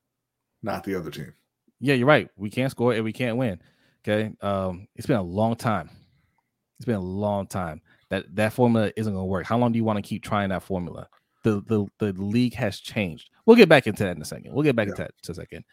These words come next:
Speaker 2: Yes, living legend. J J versus Perk. <laughs> Yes. Um, this, I'm not even sure where it originated 'cause I don't watch E S P N like that. But from what I could tell, there was a discussion about, uh, uh, Jokic,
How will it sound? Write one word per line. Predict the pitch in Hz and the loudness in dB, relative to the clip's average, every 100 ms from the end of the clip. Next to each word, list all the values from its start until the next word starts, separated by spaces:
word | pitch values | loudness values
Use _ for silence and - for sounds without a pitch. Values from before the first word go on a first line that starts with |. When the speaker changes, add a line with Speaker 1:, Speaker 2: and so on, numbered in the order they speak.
| _ - _ | _ -20 _
Speaker 2:
Yes, | 156 208 160 | 10 10 8
living | 147 127 | 4 4
legend. | 117 98 87 87 | 2 0 -6 2
J | 165 190 | 6 6
J | 165 175 | 6 4
versus | 147 143 143 - | 4 4 2 0
Perk. | 113 107 104 - - | -8 -4 -6 -6 -16
<laughs> | - - _ - 85 - | -20 -20 _ -20 -20 -12
Yes. | 123 - 98 98 - - - - - - - - | -12 -10 -10 -10 -10 -12 -18 -20 -20 -20 -20 -2
Um, | 131 143 143 143 143 139 - _ _ _ _ - | 6 10 10 8 6 0 -12 _ _ _ _ -18
this, | 104 120 - - - - | -2 0 0 -6 -20 -4
I'm | - | 2
not | |
even | 254 | 2
sure | - 175 | 6 6
where | 143 135 | 6 4
it | 104 | 2
originated | 107 98 95 | -2 -6 -8
'cause | - | -6
I | 151 | -4
don't | 190 101 | -4 -4
watch | 104 104 - - - _ _ 107 | -2 -2 -4 -10 -18 _ _ -6
E | |
S | 92 | -6
P | - 95 | -4 -6
N | 87 | -6
like | 80 - | -8 -8
that. | 87 82 - _ - | -8 -8 -14 _ -2
But | 131 123 | 2 4
from | 135 | 4
what | 147 | 4
I | 156 | 4
could | 165 156 | 0 -4
tell, | 113 85 101 - _ _ _ | -4 -4 -6 -16 _ _ _
there | 113 | 2
was | 113 | 2
a | 110 | 0
discussion | 101 110 104 - 131 - 120 | -2 -4 -6 -2 -2 -2 -6
about, | 113 107 104 107 107 107 95 - | -4 -4 -2 0 2 0 -2 -8
uh, | 101 98 95 95 95 - - _ _ | -8 -6 -4 -4 -6 -10 -20 _ _
uh, | 104 95 90 | -6 -6 -4
Jokic, | 90 131 - - - - | 0 0 0 -8 -12 -14